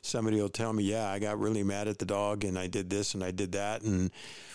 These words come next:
well, now that dog's got that implemented in its mind. It, it's gonna take a lot more work to get that dog fixed than it would if it's just acting up as a teenager.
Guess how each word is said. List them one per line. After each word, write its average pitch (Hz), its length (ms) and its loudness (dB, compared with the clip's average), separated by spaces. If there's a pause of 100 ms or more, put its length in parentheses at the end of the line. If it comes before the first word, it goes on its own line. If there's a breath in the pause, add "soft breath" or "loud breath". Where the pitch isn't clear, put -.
(120)
well, 98 140 0
now 98 160 0
that 104 160 0
dog's 101 260 -2
got 98 200 -2
that 98 160 0
implemented 90 560 0
in 90 80 0
its - 160 -4
mind. 87 240 -4
It, 95 160 0 (420)
it's 101 180 -2
gonna 92 160 -2
take 92 240 -4
a 87 60 -2
lot 104 340 -2
more 104 200 2
work 95 280 0
to - 80 -2
get 98 180 2
that 90 200 -2
dog 87 300 -2
fixed - 400 -4
than 92 100 -2
it 92 120 -2
would 92 420 2 (420 loud breath)
if - 180 0
it's 95 140 -2
just - 320 0
acting 92 340 -2
up 87 160 -2
as 92 160 0
a 95 40 -14
teenager. 85 600 -4